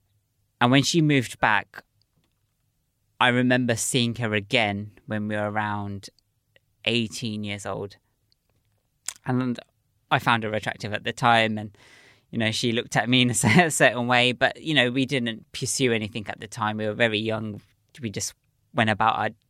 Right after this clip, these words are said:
our kind of lives. And then later, so this is around twenty, I think I was, yeah, I was twenty-two at the time. I, so I was out in a nightclub, um, as you do, with my friend.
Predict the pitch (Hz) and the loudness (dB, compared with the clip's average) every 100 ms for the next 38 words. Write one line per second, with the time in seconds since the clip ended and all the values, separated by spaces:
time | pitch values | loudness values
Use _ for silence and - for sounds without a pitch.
0 | _ _ 107 107 104 - 110 107 - - | _ _ -4 -4 -6 -6 -4 -6 -12 -20
1 | - - 135 131 110 110 - - - - | -20 0 6 6 6 -2 -8 -12 -20 -20
2 | _ _ _ _ _ _ _ _ _ 131 | _ _ _ _ _ _ _ _ _ 2
3 | 139 139 131 127 - _ _ - 113 143 | 4 4 2 -2 -10 _ _ -2 2 4
4 | 175 - 131 104 113 - 120 113 123 120 | 4 0 2 2 0 -6 -4 -2 -2 -2
5 | 110 113 120 110 107 107 101 - - - | 0 2 4 4 2 -4 -8 -12 -14 -20
6 | - 117 117 120 - - 123 113 113 110 | -10 -4 -2 -4 -8 -8 -6 -6 -6 -8
7 | - 120 143 117 185 120 110 - 147 127 | -10 -6 -4 -2 0 0 -2 -6 -4 -4
8 | - 127 120 117 - _ _ - - 175 | -4 -4 -2 -4 -10 _ _ -6 0 4
9 | 120 - 107 110 104 113 123 - - _ | 4 2 -6 -4 -2 -2 -6 -18 -20 _
10 | _ _ _ _ _ _ - - 127 - | _ _ _ _ _ _ -20 -4 0 4
11 | 147 143 139 139 135 139 131 135 131 123 | 4 6 2 2 4 4 8 6 6 4
12 | 120 143 - _ - - 107 110 117 123 | 4 4 -4 _ -18 -8 -6 -4 -4 -2
13 | 120 127 147 - _ _ _ _ - 123 | 0 0 -2 -8 _ _ _ _ 0 4
14 | 117 - 165 120 110 117 | 4 4 4 4 2 -8